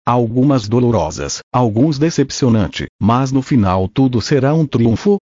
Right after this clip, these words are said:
e que é a única coisa, e a única coisa que você pode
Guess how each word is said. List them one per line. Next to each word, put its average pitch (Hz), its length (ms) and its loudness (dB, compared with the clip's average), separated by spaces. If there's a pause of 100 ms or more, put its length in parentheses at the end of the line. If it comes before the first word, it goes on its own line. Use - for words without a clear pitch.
e 143 80 2
que 131 140 -2
é - 20 2
a 117 60 0
única 123 400 2
coisa, 82 440 -2
e 139 120 2
a 123 80 0
única 127 360 2
coisa 104 380 0
que 110 140 -2
você 95 400 -2
pode 98 420 -2